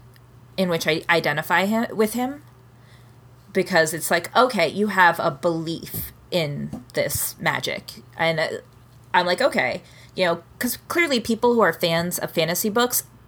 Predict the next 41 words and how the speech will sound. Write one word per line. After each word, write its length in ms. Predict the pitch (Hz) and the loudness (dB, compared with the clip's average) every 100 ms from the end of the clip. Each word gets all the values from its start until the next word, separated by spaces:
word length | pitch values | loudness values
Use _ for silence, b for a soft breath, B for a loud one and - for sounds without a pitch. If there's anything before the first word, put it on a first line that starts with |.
| - | 0
in 140 | 208 | 2
their 140 | 196 190 | 6 6
own 140 | 196 | 6
way, 180 | 208 180 | 4 4
they 120 | 156 | 2
believe 420 | 165 165 156 160 151 | 0 -2 -2 -2 -2
in 140 | 160 | -2
magic, 400 | 156 151 147 156 | 0 0 0 0
whether 140 | 175 165 | 0 0
you 140 | 160 | -2
think, 220 | 147 147 - | -4 -4 0
"Oh, 100 | 302 | 0
magic's 400 | 156 151 - - | 0 -2 -6 -6
real" 240 | 151 147 | -4 -2
or 60 | 147 | 0
not. 320 | 160 151 - B B B B | 0 -2 -6 B B B B
Like, 260 | - - - - - 190 | -8 -6 -8 -16 -10 0
you 120 | 208 | 2
believe 520 | 190 175 170 180 160 | 4 2 2 0 0
in 140 | 147 | -2
magic 600 | 147 135 - - - - - - | -4 -4 -6 -10 -12 -16 -18 -6
if 200 | - - | -6 -2
you're 160 | 165 151 | 0 0
a 60 | |
fantasy 400 | 143 131 120 - | 0 -4 -6 -8
fan. 380 | 107 76 76 - B B B B B - | -8 -8 -8 -10 B B B B B 2
And 200 | 175 170 | 2 2
so 220 | - 180 | 4 6
I 100 | 170 | 6
think 340 | 165 190 170 | 4 -2 0
that 280 | - 165 196 | 4 4 4
does 600 | - 160 160 160 - - - - - - | 2 4 4 2 -4 -4 -8 -20 -20 -2
give 200 | 190 175 | 0 2
me, 220 | 165 160 | 0 0
as 100 | 165 | 0
a 40 | 160 | 0
fantasy 540 | - 156 151 156 170 | -2 -2 -2 -4 -6
fan, 480 | 165 185 180 185 196 B B B - - | -2 0 2 2 -2 B B B -20 -2
a 100 | 175 | 0
way 460 | 156 165 160 160 156 | 2 4 4 2 -4
to 580 | - - 151 147 139 - | -6 -4 -4 -4 -6 -10